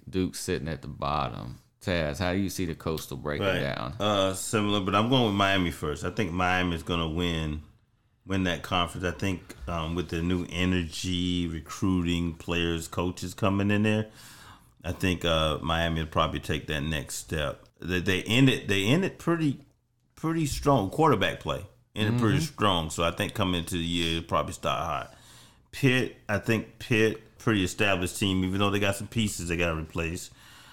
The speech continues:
Speaker 2: I think Pitt will probably end up at number two. Then I go v-, probably Virginia, number three.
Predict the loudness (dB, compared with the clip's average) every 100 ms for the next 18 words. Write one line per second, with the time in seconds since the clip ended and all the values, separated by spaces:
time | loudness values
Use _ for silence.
0 | -20 -20 _ _ -4 0 -2 0 0 0
1 | 0 0 4 4 4 2 0 -4 -8 -4
2 | -4 -2 -2 -2 -2 -4 -4 2 4 4
3 | 0 -6 -2 0 2 2 0 -6 -14 -6
4 | 0 2 2 2 0 2 2 4 2 -4
5 | -10 _ _ _ _ _ _ _ -20 -14
6 | -2 0 0 0 2 2 2 0 -8 -18
7 | _ _ _ _ _ -4 -4 -4 -8 -6
8 | -4 -2 -2 -4